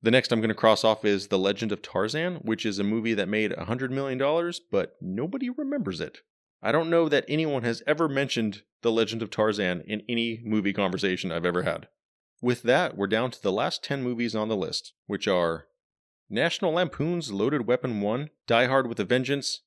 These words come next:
A Time to Kill, The Long Kiss Goodnight, One eight seven, Eve's Bayou, Coach Carter, fourteen oh eight, Kingsman: The Secret Service, and Kong Skull Island.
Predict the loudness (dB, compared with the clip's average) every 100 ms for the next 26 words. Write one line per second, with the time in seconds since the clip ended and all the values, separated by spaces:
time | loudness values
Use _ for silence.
0 | -12 -6 -2 -4 -6 -2 0 0 -2 _
1 | _ _ -2 0 0 0 -6 -4 -4 -2
2 | -2 -4 -12 _ _ -2 -2 -2 0 0
3 | 0 -4 -6 -6 -4 -4 2 4 6 4
4 | 0 -4 -2 2 2 0 2 4 2 -4
5 | _ _ _ -2 0 2 2 4 4 2
6 | -8 _ _ -4 -2 0 0 -2 -4 -4
7 | -6 -6 -4 -2 -2 -2 -4 -6 -4 -4
8 | -4 -2 -2 -2 -6 -2 0 0 -2 -6
9 | -10